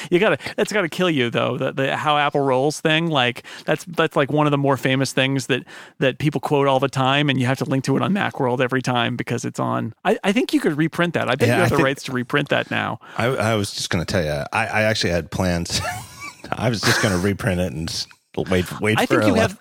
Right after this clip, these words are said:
Speaker 1: I, I
Speaker 2: I
Speaker 1: think
Speaker 2: think
Speaker 1: you have
Speaker 2: I
Speaker 1: the
Speaker 2: do,
Speaker 1: rights.
Speaker 2: too.
Speaker 1: I, I think the way that the writer's contract, there was, uh, we, we re-, redid our writer's contract at some point, and it was, it was two, uh, freelance editors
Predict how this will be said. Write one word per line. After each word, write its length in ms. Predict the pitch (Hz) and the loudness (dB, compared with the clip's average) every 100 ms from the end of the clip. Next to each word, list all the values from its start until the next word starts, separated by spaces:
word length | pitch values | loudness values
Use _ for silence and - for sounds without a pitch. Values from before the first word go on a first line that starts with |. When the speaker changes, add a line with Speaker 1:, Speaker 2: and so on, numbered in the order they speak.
| - | -4
Speaker 1:
I, 60 | 190 | -4
I 40 | - _ - _ - - 185 | -4 _ -18 _ -16 -6 0
Speaker 2:
I 40 | 196 | 2
Speaker 1:
think 160 | 254 | 4
Speaker 2:
think 0 | 320 | 4
Speaker 1:
you 80 | |
have 100 | 254 | 4
Speaker 2:
I 40 | 208 | 4
Speaker 1:
the 100 | 185 | 4
Speaker 2:
do, 60 | |
Speaker 1:
rights. 280 | 190 190 175 | 4 2 2
Speaker 2:
too. 60 | 165 | 0
Speaker 1:
I, 140 | 170 - - - - 127 - 165 | -2 -4 -20 -18 -18 -18 -4 -2
I 80 | |
think 240 | 180 226 - | 0 0 0
the 100 | 196 | 2
way 180 | 185 190 | 2 2
that 140 | 175 | 2
the 100 | 165 | 0
writer's 300 | 151 160 170 | 0 0 -2
contract, 400 | 180 165 160 147 | 0 0 0 0
there 100 | 165 | 2
was, 160 | 170 - | 2 0
uh, 300 | 156 139 123 | 0 2 0
we, 160 | 151 165 | 0 -2
we 280 | 160 160 156 | 0 0 2
re-, 200 | 170 220 | 0 -2
redid 500 | 104 170 196 262 226 | -10 -2 0 2 2
our 100 | 160 | 2
writer's 300 | 160 175 156 | 2 2 0
contract 400 | 160 143 143 131 | 0 0 0 -2
at 120 | 131 | -2
some 180 | 143 131 | -2 -2
point, 320 | 127 123 120 - - - | 0 0 -2 -8 -16 -4
and 120 | 147 | 0
it 20 | |
was, 240 | 160 147 131 | 2 0 -2
it 80 | 170 | -2
was 240 | 147 139 - | 0 0 -2
two, 600 | - 208 202 208 208 190 - - - - | -4 0 2 2 0 -2 -8 -20 -18 -2
uh, 340 | 135 139 139 - | 2 2 0 -4
freelance 520 | - - 170 160 147 143 | -12 0 2 4 2 2
editors 640 | 139 139 135 131 120 - | 2 2 2 2 -2 -10